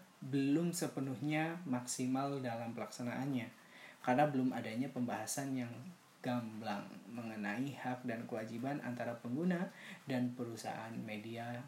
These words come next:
yang bersangkutan. Kiranya itu pendengar yang bisa saya sampaikan.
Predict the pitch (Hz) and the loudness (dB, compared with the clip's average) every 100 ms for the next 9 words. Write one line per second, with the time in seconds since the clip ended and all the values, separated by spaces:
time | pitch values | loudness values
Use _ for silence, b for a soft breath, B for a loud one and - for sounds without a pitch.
0 | - 104 113 107 110 104 113 113 107 101 | -12 -8 -6 -6 -8 -8 -10 -10 -6 -6
1 | - - - B B B B B B B | -6 -12 -20 B B B B B B B
2 | - - - 156 185 208 196 180 156 139 | -20 -8 4 6 8 6 6 4 4 4
3 | 135 165 - - - 131 131 131 131 135 | 4 2 -4 -10 -4 0 4 4 2 -2
4 | - - - - - 147 151 - 120 123 | -10 -20 -20 -18 -2 0 2 0 -2 -2
5 | 120 113 127 160 | -6 -6 -2 -2